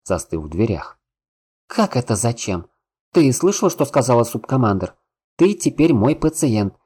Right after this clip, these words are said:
и должен делать все, что я тебе скажу. Для начала забирайся в томограф, потом биохимия крови,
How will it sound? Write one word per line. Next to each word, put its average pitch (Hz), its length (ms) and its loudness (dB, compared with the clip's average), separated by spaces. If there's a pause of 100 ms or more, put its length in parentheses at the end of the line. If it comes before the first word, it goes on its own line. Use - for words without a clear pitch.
(160)
и 117 80 0
должен 147 360 4
делать 123 280 4
все, 180 220 2
что - 180 -6
я 113 120 2
тебе 120 220 -2
скажу. 107 440 -4 (500)
Для 113 160 2
начала 123 500 2 (200)
забирайся 127 560 2
в - 60 -6
томограф, 143 540 0 (240)
потом 170 400 2
биохимия 139 600 4
крови, 104 440 -2